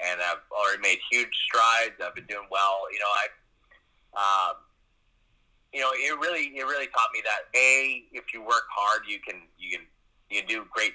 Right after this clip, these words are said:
things. You can surpass what people think. And then also, you know, ne-, B, never, never listen to naysayers. People have their own weird constructed views of,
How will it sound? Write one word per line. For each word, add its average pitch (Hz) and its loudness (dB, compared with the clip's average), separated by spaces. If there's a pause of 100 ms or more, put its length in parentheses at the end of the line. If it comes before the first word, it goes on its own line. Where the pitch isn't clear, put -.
things. 101 2
You 95 -2
can 85 -14 (640)
surpass - 0
what 101 -4
people - -10
think. 95 -4 (600)
And 95 -2
then 92 2 (460)
also, 101 -2
you 98 -4
know, 98 2
ne-, 104 -2
B, 110 -4
never, 101 0 (140)
never 117 2
listen 110 -6
to 98 0
naysayers. 90 -2 (380)
People 117 -2
have 104 -2
their 98 2 (100)
own 101 -4 (420)
weird 113 -2
constructed 110 -4
views 107 -4 (100)
of, 92 -6